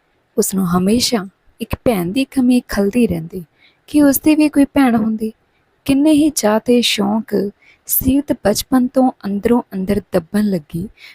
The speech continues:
ਜੋ ਉਸਦੇ ਘਰ ਦਾ ਮਾਹੌਲ ਹੀ ਏਦਾਂ ਦਾ ਸੀ ਕਿ ਉਹ ਕਦੇ ਖੁੱਲ੍ਹ ਹੀ ਨਹੀਂ ਸੀ ਪਾਈ। ਤੇ ਉਹੀ ਸਾਹਮਣੇ ਆਈ ਇੱਕ ਦੱਬੀ ਕੁਚਲੀ ਕੁੜੀ, ਵਕਤ-ਵਕਤ ਤੇ ਵਿਤਕਰੇ,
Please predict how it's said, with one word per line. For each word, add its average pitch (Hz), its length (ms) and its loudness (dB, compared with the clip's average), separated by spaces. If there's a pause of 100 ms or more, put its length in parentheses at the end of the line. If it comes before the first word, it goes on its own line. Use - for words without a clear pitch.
(160)
ਜੋ 285 240 2
ਉਸਦੇ 294 220 -2
ਘਰ 294 260 2
ਦਾ 262 140 0
ਮਾਹੌਲ 233 540 0
ਹੀ 269 220 2
ਏਦਾਂ 254 260 -2
ਦਾ 247 180 -4
ਸੀ 220 240 -6 (540)
ਕਿ 302 120 2
ਉਹ 302 80 2
ਕਦੇ 302 320 0
ਖੁੱਲ੍ਹ 202 280 0
ਹੀ 240 160 4
ਨਹੀਂ 202 220 -2
ਸੀ 214 280 -4
ਪਾਈ। 175 220 -6 (680)
ਤੇ 208 120 2
ਉਹੀ 208 260 2
ਸਾਹਮਣੇ 220 540 0
ਆਈ 165 200 -6 (400)
ਇੱਕ 277 180 -6
ਦੱਬੀ 226 460 0
ਕੁਚਲੀ 208 480 -4
ਕੁੜੀ, - 320 -10 (880)
ਵਕਤ-ਵਕਤ 247 680 -4
ਤੇ 285 180 0
ਵਿਤਕਰੇ, 190 640 -2